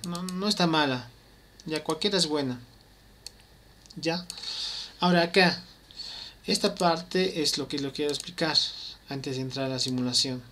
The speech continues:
A ver, un poquito lo voy a, este, centrear.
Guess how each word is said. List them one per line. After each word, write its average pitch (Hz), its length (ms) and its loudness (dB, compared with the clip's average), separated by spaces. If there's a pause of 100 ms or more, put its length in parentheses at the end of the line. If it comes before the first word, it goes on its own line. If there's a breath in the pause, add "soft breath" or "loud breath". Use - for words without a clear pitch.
(1500 soft breath)
A - 40 -14
ver, - 160 -18
un 135 100 -16
poquito 131 340 -12
lo 127 80 -6
voy 123 140 -6
a, 123 180 -10
este, - 400 -4 (420)
centrear. 127 640 -4